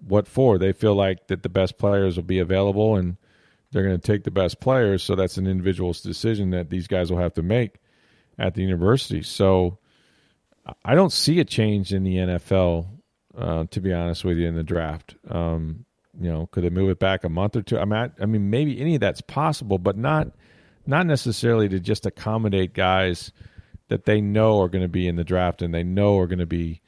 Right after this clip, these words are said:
you know, fairly high draft picks. Those are gonna be individual decisions that will hurt college football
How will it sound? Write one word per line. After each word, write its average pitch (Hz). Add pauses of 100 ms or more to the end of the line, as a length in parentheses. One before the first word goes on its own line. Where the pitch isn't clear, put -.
(460)
you 92
know, 85
fairly 92
high 87
draft 87
picks. 80
Those 110
are 151
gonna 147
be 107
individual 107
decisions 90
that 87
will 92
hurt -
college 101
football 85